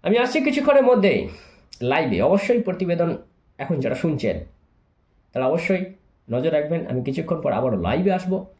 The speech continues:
যে ঘাটাল লোকসভায় একজন সাংসদ দীপক অধিকারী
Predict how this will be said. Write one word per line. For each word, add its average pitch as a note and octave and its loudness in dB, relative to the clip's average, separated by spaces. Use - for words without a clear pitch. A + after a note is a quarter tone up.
যে D3 -8
ঘাটাল F#3+ -2
লোকসভায় E3 -2
একজন C#3 -4
সাংসদ E3+ -2
দীপক F3 -2
অধিকারী D3+ -2